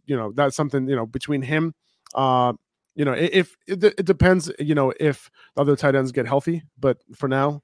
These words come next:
someone to pay attention to, you know, let's see what each of these guys can get,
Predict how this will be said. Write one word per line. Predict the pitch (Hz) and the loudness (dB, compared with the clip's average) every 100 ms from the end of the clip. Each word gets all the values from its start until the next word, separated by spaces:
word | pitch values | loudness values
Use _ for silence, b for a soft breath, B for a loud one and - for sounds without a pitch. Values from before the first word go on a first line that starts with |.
| _ | _
someone | - 143 127 | -6 -4 -2
to | |
pay | 135 | -4
attention | 123 131 127 127 | -4 -6 -6 -6
to, | 139 123 120 b b b | -2 -2 -4 b b b
you | 143 139 | -2 0
know, | 120 110 - | 0 -2 0
let's | 151 156 | 2 2
see | 160 | 2
what | 151 - | 0 0
each | 151 151 | -4 0
of | |
these | 147 127 | -2 0
guys | 135 127 | -2 -2
can | - 127 | -4 -4
get, | 131 123 | 0 -2